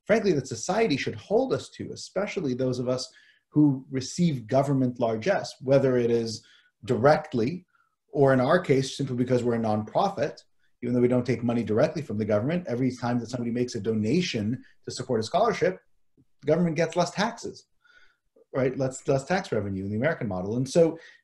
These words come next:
we have a responsibility to be stewards for society in the right way. And I think that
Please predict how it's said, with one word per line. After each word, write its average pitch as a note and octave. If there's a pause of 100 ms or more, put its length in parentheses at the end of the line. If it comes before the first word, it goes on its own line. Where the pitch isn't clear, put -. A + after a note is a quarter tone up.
we F3+
have F#3+
a E3
responsibility C#3+ (720)
to E3 (840)
be E3
stewards A2
for C#3
society C3
in A2+
the A2+
right A2+
way. B2+
And G2
I G#2+
think D#3
that D3